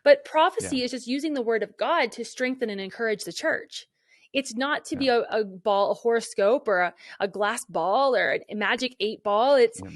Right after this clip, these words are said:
Speaker 1: it's simply speaking the word of God. But the problem is we don't know the word of God. And so if we don't
Speaker 2: Mm-hmm.
Speaker 1: know the word of God, then we're just spewing out a bunch of stuff that is empty promises that looks like God, sounds like God, but we have to discern, is it God?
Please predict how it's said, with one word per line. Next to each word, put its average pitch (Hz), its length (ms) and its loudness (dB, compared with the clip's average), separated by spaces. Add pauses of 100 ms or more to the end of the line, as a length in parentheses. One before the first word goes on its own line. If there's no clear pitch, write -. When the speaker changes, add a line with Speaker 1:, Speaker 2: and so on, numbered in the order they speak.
(160)
Speaker 1:
it's - 180 -10
simply 330 360 -4
speaking 285 500 -8
the 254 80 -4
word 233 180 -2
of 202 140 -8
God. 269 280 -6
But 233 120 -10
the - 60 -12
problem 269 440 -10
is 240 140 -10
we 240 60 -4
don't 220 320 -8
know 233 200 2
the 226 120 2
word 180 200 -2
of 180 120 -10
God. 95 360 -4 (320)
And 247 140 0
so 254 200 2
if 233 100 -4
we 285 80 -2
don't 277 200 -2
Speaker 2:
Mm-hmm. 226 80 -4
Speaker 1:
know 269 220 0
the 302 100 0
word 269 160 2
of 214 120 -6
God, 294 320 0
then 269 120 -4
we're 294 100 -6
just - 240 -12
spewing 294 560 -6
out 262 260 -2
a 214 40 -4
bunch 247 240 -8
of 247 100 -12
stuff - 580 -4
that 202 240 2 (360)
is 254 200 -2
empty 262 340 -6
promises 226 920 -8
that 208 260 -2
looks 269 260 -2
like 196 160 -4
God, 185 380 -4
sounds 277 340 -2
like 190 160 0
God, 180 400 -2 (180)
but 233 120 4
we 254 100 0
have 254 120 2
to 247 80 -10
discern, 226 500 0
is 220 200 0
it - 120 -2
God? 53 300 -8